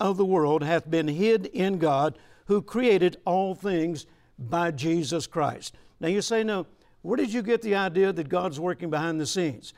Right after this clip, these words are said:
Well, I'm glad you asked. Let me read it to you from the Message translation. Here's what it says. "My task is to bring out in the open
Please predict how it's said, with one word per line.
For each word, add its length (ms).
Well, 160
I'm 100
glad 260
you 100
asked. 440
Let 120
me 80
read 220
it 140
to 100
you 180
from 340
the 120
Message 460
translation. 680
Here's 280
what 120
it 120
says. 460
"My 280
task 640
is 240
to 100
bring 320
out 380
in 260
the 120
open 380